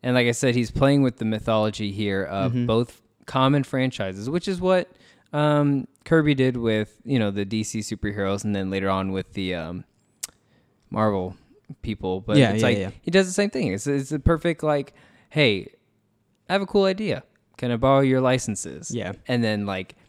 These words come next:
Speaker 2: And just
Speaker 1: start
Speaker 2: went
Speaker 1: a
Speaker 2: with it,
Speaker 1: whole
Speaker 2: yeah.
Speaker 1: new thing. And you just go, "Let's never get rid of that."
Speaker 2: I do wanna point out that the way you brought it up a lot, it's, you know, especially with the G I Joe, they look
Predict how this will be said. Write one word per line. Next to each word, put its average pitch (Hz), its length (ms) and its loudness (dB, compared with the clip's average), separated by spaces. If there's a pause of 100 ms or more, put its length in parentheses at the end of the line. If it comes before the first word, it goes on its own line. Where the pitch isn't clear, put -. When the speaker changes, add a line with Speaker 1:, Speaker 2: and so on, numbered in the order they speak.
(320)
Speaker 2:
And 104 100 -6
just 104 120 -4
Speaker 1:
start 104 140 2
Speaker 2:
went 107 100 2
Speaker 1:
a 95 60 2
Speaker 2:
with 101 100 -4
it, - 20 -4
Speaker 1:
whole 139 300 8
Speaker 2:
yeah. 151 60 6
Speaker 1:
new 147 180 4
thing. 87 400 -4
And 104 120 -4
you 107 140 -4
just 101 220 -10
go, 98 340 -4 (580)
"Let's 131 280 0
never 123 300 2
get 104 180 -6
rid 98 160 -6
of 87 80 -10
that." 80 340 -16
Speaker 2:
I 120 160 -6 (100)
do 156 160 2
wanna 131 220 2
point 117 380 -2
out 101 260 -4
that 98 280 -10 (500)
the 120 80 -4
way 113 220 -4
you 117 280 -4
brought 113 280 -2
it 104 60 -4
up 101 100 -8
a 104 40 -6
lot, 101 300 -8
it's, - 240 -14
you 107 100 -10
know, 95 80 -6
especially 104 320 -10
with 98 100 -8
the 98 60 -8
G 110 180 -4
I 95 80 -4
Joe, 95 360 -6 (440)
they 113 200 -2
look 107 380 -2